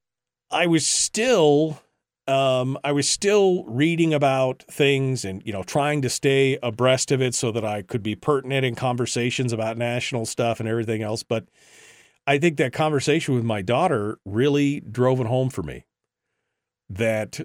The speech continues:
you know, 'cause people would be like, "Well, you know, the, the, the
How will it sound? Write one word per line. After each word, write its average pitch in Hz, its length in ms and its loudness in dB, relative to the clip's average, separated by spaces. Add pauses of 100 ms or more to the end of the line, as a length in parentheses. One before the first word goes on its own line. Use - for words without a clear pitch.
(140)
you 127 80 0
know, 107 180 0
'cause 120 180 -4
people 127 280 0
would 117 80 0
be 113 100 0
like, 101 220 -4
"Well, 135 500 0
you 120 160 -4
know, 101 400 -4
the, 92 240 -4 (160)
the, 87 320 -6 (120)
the 85 480 -6